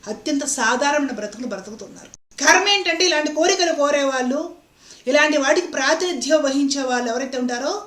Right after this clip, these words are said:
వాళ్ళు మళ్ళా సమాజంలో పెద్ద పెద్ద మనుషులు, పెద్ద పెద్ద వర్ణాల్లో పుట్టామని చెప్పుకునే వాళ్ళు.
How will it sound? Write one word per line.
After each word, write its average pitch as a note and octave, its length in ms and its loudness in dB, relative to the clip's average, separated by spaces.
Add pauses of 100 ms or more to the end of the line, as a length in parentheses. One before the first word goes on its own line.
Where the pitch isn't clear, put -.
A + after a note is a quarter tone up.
(280)
వాళ్ళు C#4+ 180 0
మళ్ళా C4+ 220 -2
సమాజంలో D#4 520 -2
పెద్ద B3 300 -6
పెద్ద B3+ 180 -2
మనుషులు, C#4+ 480 -4 (180)
పెద్ద B3+ 220 -2
పెద్ద D4 160 -2
వర్ణాల్లో D#4+ 560 2
పుట్టామని D#4+ 600 2
చెప్పుకునే D4+ 440 -4
వాళ్ళు. D4+ 320 0